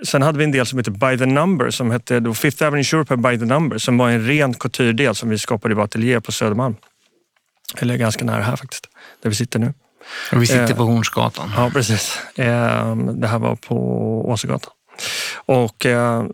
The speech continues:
Speaker 1: där hade vi en ateljé på hundra kvadrat där vi, eh, helt enkelt hade som en liten, liten fabrik där vi gjorde då,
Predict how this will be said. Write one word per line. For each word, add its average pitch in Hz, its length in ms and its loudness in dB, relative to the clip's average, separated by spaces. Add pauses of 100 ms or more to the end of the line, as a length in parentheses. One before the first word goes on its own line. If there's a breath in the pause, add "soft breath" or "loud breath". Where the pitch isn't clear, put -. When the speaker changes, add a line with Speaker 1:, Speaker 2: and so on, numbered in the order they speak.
(160)
Speaker 1:
där 131 160 2
hade 139 180 2
vi 127 40 2
en 123 80 2
ateljé 120 360 0
på 127 120 -2
hundra 110 220 0
kvadrat 104 300 -2
där 110 100 -2
vi, 107 360 0
eh, 55 440 0 (320)
helt 110 200 2
enkelt 107 220 -2
hade 113 380 0
som 113 140 -2
en 110 80 2
liten, 117 260 0
liten 110 280 0
fabrik 120 540 0
där 120 80 2
vi 117 80 2
gjorde 113 320 0
då, 110 280 0